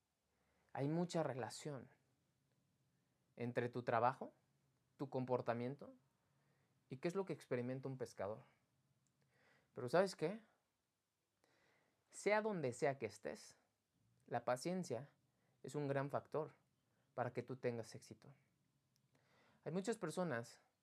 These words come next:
que se van al primer empleo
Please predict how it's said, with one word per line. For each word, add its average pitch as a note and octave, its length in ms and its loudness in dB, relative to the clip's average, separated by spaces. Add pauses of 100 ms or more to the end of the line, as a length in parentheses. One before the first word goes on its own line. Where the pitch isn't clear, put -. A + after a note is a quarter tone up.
(1500)
que C#3+ 120 4
se C3+ 120 6
van E3 320 4
al C3+ 120 2
primer C3 280 0
empleo D#3 440 -2